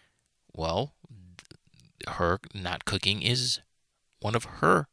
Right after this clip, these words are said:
flaws. So how come he can't say that and have it be true? You know, what, what, what, what's the issue? Now, again,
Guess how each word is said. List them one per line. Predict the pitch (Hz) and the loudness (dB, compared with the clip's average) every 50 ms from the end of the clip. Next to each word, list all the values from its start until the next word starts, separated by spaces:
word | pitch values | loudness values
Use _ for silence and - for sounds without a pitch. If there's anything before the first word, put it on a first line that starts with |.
| _ | _
flaws. | - - - - 87 76 69 62 62 - - - - _ _ _ _ _ _ _ | -6 -2 0 2 2 2 0 0 -2 -4 -4 -6 -6 _ _ _ _ _ _ _
So | - - - 95 90 87 85 90 104 - _ _ _ - | -4 2 6 6 6 6 4 0 -2 -6 _ _ _ -10
how | - - 101 | -4 -4 -2
come | 92 - 95 92 | -2 -2 -6 -6
he | 95 107 110 | -6 -6 -2
can't | - - 110 104 - | 2 4 4 6 6
say | 107 101 | 6 6
that | 110 143 151 - - - _ _ _ _ _ _ _ _ _ _ _ _ _ _ _ _ _ _ _ _ _ _ _ - | 6 6 4 4 2 -4 _ _ _ _ _ _ _ _ _ _ _ _ _ _ _ _ _ _ _ _ _ _ _ 0
and | - 104 101 95 90 92 | 2 4 4 4 2 -2
have | 90 95 95 95 | -2 -2 -2 0
it | 95 90 90 | -2 0 2
be | 101 104 101 | 2 4 6
true? | - - 147 170 156 117 - _ _ _ _ _ _ _ _ _ _ - 95 82 _ - 87 101 | 6 6 6 4 2 0 -4 _ _ _ _ _ _ _ _ _ _ -20 -20 -20 _ -20 -12 -8
You | - 104 | -4 -2
know, | 95 92 107 143 | 0 2 2 0
what, | 165 160 - - 85 87 92 87 - - | 0 -2 -2 -2 -2 -2 0 -2 0 0
what, | 82 95 - - | 0 0 0 2
what, | - 101 107 104 101 - - - 50 55 - _ _ _ _ _ _ _ _ - 98 95 | 2 2 4 4 2 0 -4 -8 -14 -16 -18 _ _ _ _ _ _ _ _ -14 -2 2
what's | 95 101 - - - | 2 2 4 2 2
the | 92 95 | 4 6
issue? | - - - - 110 - _ - - - - - _ _ _ _ _ _ _ _ _ _ _ _ _ _ _ _ _ _ _ _ _ - | 6 6 6 4 2 -6 _ -20 -20 -20 -20 -20 _ _ _ _ _ _ _ _ _ _ _ _ _ _ _ _ _ _ _ _ _ -2
Now, | - - 92 - | 2 2 4 4
again, | - 95 117 143 139 107 101 101 | 4 6 6 6 6 4 0 -4